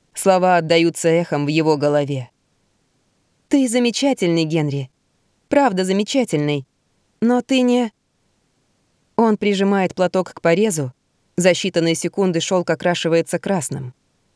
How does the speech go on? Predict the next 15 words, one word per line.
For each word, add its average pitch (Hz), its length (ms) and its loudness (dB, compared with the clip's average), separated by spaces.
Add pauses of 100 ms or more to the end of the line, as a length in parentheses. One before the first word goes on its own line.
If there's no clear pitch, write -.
(500)
Платок 170 460 0
испорчен. 143 640 -6 (1200)
«Мне 208 340 2
тебя 208 300 0
недостаточно». 196 920 -2 (1300)
Руки 233 320 2
как 202 220 0
голова. 202 560 0 (800)
Кровь 180 320 2
из 147 100 -4
них 165 200 0
всегда 165 340 0
так 160 240 -2
и 156 40 0
хлещет. - 600 -4